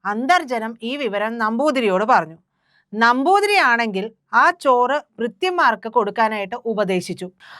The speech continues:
അന്തർജനം അപ്രകാരം ചെയ്തു. ഇതിന്റെ പാപം തീർക്കണമല്ലോ. ഈ പാപം തീർക്കാനായിട്ട് നമ്പൂതിരിക്കായി പരലോകത്ത് അട്ടകളെ കുന്നുകൂട്ടി തുടങ്ങുകയും ചെയ്തു. നമ്പൂതിരി പരലോകത്തെത്തിക്കുമ്പോൾ തീറ്റിക്കുക എന്നുള്ളത് തന്നെയാണ്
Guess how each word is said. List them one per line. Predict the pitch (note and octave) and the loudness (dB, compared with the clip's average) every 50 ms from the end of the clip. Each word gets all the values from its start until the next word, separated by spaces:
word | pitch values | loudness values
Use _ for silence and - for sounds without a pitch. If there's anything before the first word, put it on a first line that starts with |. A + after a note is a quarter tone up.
| - _ | -2 _
അന്തർജനം | C4 D4 D#4 E4 F4+ G#4+ G#4 E4+ F4 D#4 D4 D4 D4+ - C4 | 2 4 4 6 6 4 6 6 4 4 4 2 2 2 2
അപ്രകാരം | B3 A#3 - C4 B3+ B3+ B3 B3+ C4 C4 C4 A#3+ | 2 4 4 4 6 6 6 6 6 4 2 0
ചെയ്തു. | A#3 G3+ E3+ D3+ F3 - _ _ _ - - - _ _ | 0 -2 -2 -2 -6 -10 _ _ _ -20 -20 -20 _ _
ഇതിന്റെ | C4 B3 C#4+ E4+ F4+ G#4 G4+ - | 0 2 4 4 2 0 0 0
പാപം | E4 C4+ B3 C4+ C#4+ C#4 F4+ F#4+ F4+ | 0 2 4 4 4 4 2 4 4
തീർക്കണമല്ലോ. | E4 C4+ A#3 A3+ A3 G3+ F#3 F#3 F3 E3 D#3+ F3+ _ | 4 2 4 2 0 0 2 0 -2 -2 -6 -6 _
ഈ | C4+ E4+ | -2 -2
പാപം | F4+ - D4+ C4+ C#4 D4+ D4+ F#4+ F#4+ | 2 2 4 4 4 4 4 2 2
തീർക്കാനായിട്ട് | F4+ D#4+ C#4+ A3+ C#4+ C4+ C4+ C4 A#3+ A3+ G#3+ A#3+ B3 B3+ | 2 0 2 2 0 0 2 2 0 0 -2 -4 -2 -2
നമ്പൂതിരിക്കായി | A#3+ A#3 A3+ A#3 C4+ D4 C#4+ E4 D#4+ D#4+ C4+ A3+ G#3+ A3+ A3+ | -2 -2 -2 -2 -4 -4 -2 -4 -4 0 0 0 0 0 4
പരലോകത്ത് | - A#3+ A#3 A#3+ C#4 D#4 D#4+ C#4 A3+ G#3 G3 F#3+ B3 A#3+ - - G#3 G#3+ | 4 6 6 6 4 2 2 0 0 -2 -4 -6 -8 -10 -6 -6 -6 -6
അട്ടകളെ | G#3 _ _ _ - A#3+ D#4+ C4 G3+ F3+ F#3 G#3 A#3+ - _ _ _ _ _ _ - | -6 _ _ _ 0 2 4 2 2 4 2 0 -2 -4 _ _ _ _ _ _ -2
കുന്നുകൂട്ടി | C#4+ D4+ D#4 D#4+ F4 F#4+ G#4+ G4+ D4+ C4 B3 A#3+ B3 C4 C4 - _ | 0 0 2 2 0 0 -2 -2 0 -2 -2 -2 -2 -6 -6 -6 _
തുടങ്ങുകയും | B3 A#3 A#3 A#3 A#3 B3+ A#3+ G#3 G3 F#3 G#3 B3 | 0 2 2 2 2 2 2 2 2 0 0 -2
ചെയ്തു. | C4 - C#4 G3+ E3+ E3 - _ _ _ _ _ _ _ - _ _ - | 0 0 0 0 0 -4 -10 _ _ _ _ _ _ _ -20 _ _ -2
നമ്പൂതിരി | A#3+ B3 B3 B3 C4 C4+ F4 F4 D4 D4+ D#4 E4 E4 _ | 2 4 4 4 4 4 4 4 4 2 0 0 -2 _
പരലോകത്തെത്തിക്കുമ്പോൾ | D#4 D4 C#4+ C#4 D4 D#4 D#4+ D#4+ D#4 E4+ E4 E4 D#4 - D#4+ C#4+ - D4 D4+ E4 F4 E4+ _ | 0 2 2 2 2 4 4 4 2 0 -2 -2 -4 -4 -6 -8 -6 -2 -2 -2 -2 -2 _
തീറ്റിക്കുക | D#4 D4 D4+ D4 E4 D#4 - D#4+ D#4 D#4+ E4 E4 C#4+ C#4+ | -4 -4 -4 -4 -4 -4 -4 -2 2 2 2 2 2 0
എന്നുള്ളത് | D4 D4+ D#4 D#4 D#4+ D#4+ E4 D#4+ D#4+ | -2 0 0 2 2 2 2 2 0
തന്നെയാണ് | D4 D4 D#4 F4 E4+ C#4 A3+ A3 A#3+ | -2 0 0 0 2 2 2 2 0